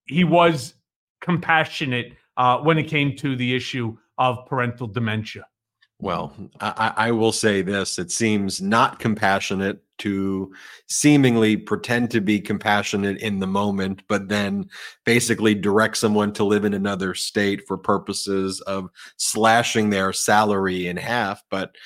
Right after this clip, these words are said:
Speaker 2: you know, what that speaks to me is that is kind of the two-faced duplicity of Trump. And I get that in that moment, it
Speaker 1: But
Speaker 2: may
Speaker 1: yeah,
Speaker 2: have looked
Speaker 1: see,
Speaker 2: like
Speaker 1: see, can I,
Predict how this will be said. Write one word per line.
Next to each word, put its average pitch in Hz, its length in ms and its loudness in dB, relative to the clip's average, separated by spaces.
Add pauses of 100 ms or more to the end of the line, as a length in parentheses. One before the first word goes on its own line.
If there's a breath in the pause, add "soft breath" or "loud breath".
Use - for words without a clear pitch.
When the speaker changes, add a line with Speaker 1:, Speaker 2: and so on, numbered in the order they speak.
(300 loud breath)
Speaker 2:
you 107 100 -2
know, 104 100 2
what 98 220 0
that 113 220 2
speaks 113 420 2
to - 120 0
me 113 260 4
is 98 280 0
that 104 180 2
is 120 240 2
kind 101 300 -2
of 92 120 0
the 98 100 -4
two-faced 95 640 -2
duplicity 92 600 -4
of 107 120 -4
Trump. 160 260 -2
And 95 80 -4
I 101 120 -2
get 95 280 -4
that 90 160 -4
in 95 120 -2
that 92 180 -4
moment, 101 480 -2 (320 loud breath)
it 104 80 0
Speaker 1:
But 107 60 6
Speaker 2:
may 107 80 2
Speaker 1:
yeah, 120 120 6
Speaker 2:
have - 80 -2
looked - 240 -2
Speaker 1:
see, - 60 -2
Speaker 2:
like 208 80 -2
Speaker 1:
see, 233 180 -4
can 226 160 -4
I, 233 180 4